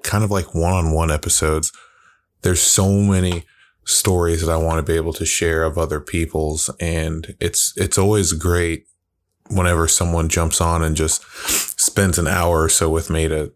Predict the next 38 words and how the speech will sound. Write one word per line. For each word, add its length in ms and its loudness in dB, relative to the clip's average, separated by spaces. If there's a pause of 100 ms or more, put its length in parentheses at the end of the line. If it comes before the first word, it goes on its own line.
talk 280 -2
about 260 0
whatever. 540 0 (200)
I 60 -18
think 220 -2
that 240 -6 (260)
there's 400 0
so 380 2
many, 420 0 (1500)
so 260 4
much 220 4
that 120 2
we 120 0
can 220 -2
learn 260 -2
from, 440 0 (140)
from 220 2
each 140 2
other. 240 -2 (500)
So 560 0 (600)
that's 260 2
my 180 2
call 440 0
out 200 -2
to 120 -2
you 100 -4
guys 420 0
to 260 -4 (680)
try 240 2
and 100 2
do 140 4
some 200 2
more 180 2
content 420 -2
with 180 -6
me, 280 -2
and 280 -4 (460)
let's, 400 0